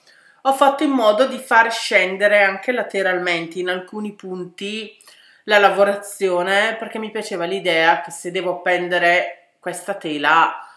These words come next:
se la guardo anche lateralmente posso vedere qualcosa, non mi rimane comunque la base della tela bianca.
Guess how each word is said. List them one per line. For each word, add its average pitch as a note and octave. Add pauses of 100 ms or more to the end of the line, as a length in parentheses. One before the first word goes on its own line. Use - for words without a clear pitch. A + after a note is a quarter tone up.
(120)
se -
la G#3
guardo G3+
anche F#3
lateralmente F3+
posso F3+
vedere E3+
qualcosa, E3
non E3
mi E3
rimane D3+
comunque D#3
la E3
base D3
della C#3+
tela C#3+
bianca. C#3